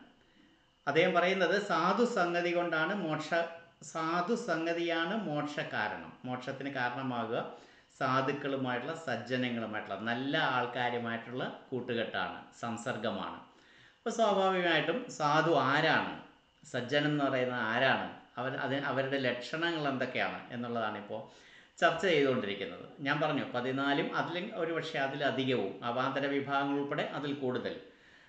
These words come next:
ലക്ഷണങ്ങളുണ്ട്. ആ, അതിനകത്ത് അഞ്ച് ലക്ഷണങ്ങൾ, പ്രധാനപ്പെട്ട അഞ്ച് ലക്ഷണങ്ങൾ കഴിഞ്ഞ, ആ, ക്യാപ്സ്യൂളിൽ പറഞ്ഞു. സമചിത്തരായിരിക്കും ഭക്തന്മാരെ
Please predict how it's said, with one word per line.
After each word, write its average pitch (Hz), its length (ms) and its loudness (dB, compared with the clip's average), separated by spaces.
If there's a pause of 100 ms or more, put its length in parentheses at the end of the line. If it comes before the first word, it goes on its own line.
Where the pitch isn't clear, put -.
(220)
ലക്ഷണങ്ങളുണ്ട്. 156 880 2 (720)
ആ, 151 160 4
അതിനകത്ത് 170 400 2
അഞ്ച് 196 320 2
ലക്ഷണങ്ങൾ, 202 540 2
പ്രധാനപ്പെട്ട 170 600 2
അഞ്ച് 165 260 2
ലക്ഷണങ്ങൾ 180 480 0
കഴിഞ്ഞ, 147 380 0 (320)
ആ, 123 300 2
ക്യാപ്സ്യൂളിൽ 120 520 2
പറഞ്ഞു. 92 440 -4
സമചിത്തരായിരിക്കും 151 1080 0
ഭക്തന്മാരെ 147 840 2